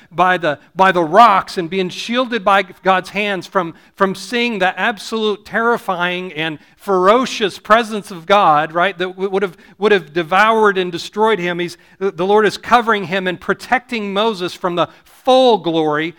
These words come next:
but he gets just kind of an afterglow vision of what the Lord is like. And the Lord said these words. The Lord passed before him in verse six and proclaimed, "The Lord,"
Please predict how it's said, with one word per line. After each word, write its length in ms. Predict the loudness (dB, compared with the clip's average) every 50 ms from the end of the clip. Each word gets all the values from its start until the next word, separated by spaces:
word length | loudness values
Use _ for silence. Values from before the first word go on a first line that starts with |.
| _ _ _
but 120 | -4 -4 -4
he 60 | -2
gets 240 | -2 -4 -4 -6 -6
just 300 | -6 -6 -6 -6 -10 -2
kind 220 | -2 0 0 2
of 80 | 0 -2
an 100 | -2 -4 -4
afterglow 840 | -2 0 0 0 0 -2 -6 -6 -4 -2 0 0 0 0 -2 -6 -8 -14
vision 520 | -6 -4 -2 -2 -2 -4 -6 -8 -8 -8
of 220 | -6 -6 -8 -4
what 260 | -4 -4 -4 -4 -6 -8
the 100 | -8 -4
Lord 280 | -2 -2 -2 -2 -4
is 180 | -6 -10 -12 -10
like. 360 | -8 -6 -4 -4 -6 -8 -12 _ _ _ _ _ _ _ _ _ _ _ _ _ _ _ _ _ _ _ _ _ _ _ _ _ _ _ _ _ -16
And 120 | -12 -12
the 60 | -10 -6
Lord 220 | -4 -4 -4 -6
said 180 | -6 -10 -10 -8
these 180 | -8 -10 -12 -12
words. 260 | -14 -16 -16 -14 -12
The 60 | -10
Lord 180 | -8 -8 -10 -10
passed 240 | -12 -12 -12 -12
before 280 | -16 -20 -14 -10 -8 -8
him 100 | -8 -8
in 60 | -10
verse 240 | -8 -10 -10 -10 -12
six 260 | -14 -14 -16 -16 -18
and 100 | -20 -18
proclaimed, 760 | -16 -16 -18 -18 -16 -14 -12 -12 -12 -12 -14 -16 -14 -16 -16 -16 -18 _ _ _ _ _ _ _
"The 200 | _ _ -10 -8
Lord," 580 | -6 -6 -6 -6 -6 -6 -8 -10 -14 -18 -20